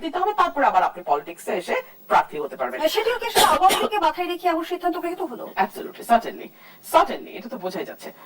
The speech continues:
Speaker 1: ধরুন অভিযোগপত্র, অভিযোগপত্র তো একটা মামলায় দিতে খুব বেশি সময় লাগে না,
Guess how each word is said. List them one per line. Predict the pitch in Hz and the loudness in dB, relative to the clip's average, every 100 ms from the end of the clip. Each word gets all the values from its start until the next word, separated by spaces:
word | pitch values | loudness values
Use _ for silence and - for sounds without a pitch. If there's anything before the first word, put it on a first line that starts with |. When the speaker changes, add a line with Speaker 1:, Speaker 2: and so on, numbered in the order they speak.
| - | 0
Speaker 1:
ধরুন | 320 339 320 | 2 2 0
অভিযোগপত্র, | 233 262 339 392 - 262 - - | 0 2 2 0 2 0 0 -4
অভিযোগপত্র | - 294 349 370 311 320 330 339 | 0 2 0 2 2 2 -2 0
তো | 349 | 0
একটা | 339 | 0
মামলায় | 294 247 262 277 | 0 2 2 0
দিতে | 262 277 | 0 -8
খুব | - 370 | 2 2
বেশি | 208 202 196 | 2 -4 -4
সময় | 180 151 | -2 0
লাগে | - | 0
না, | - | 0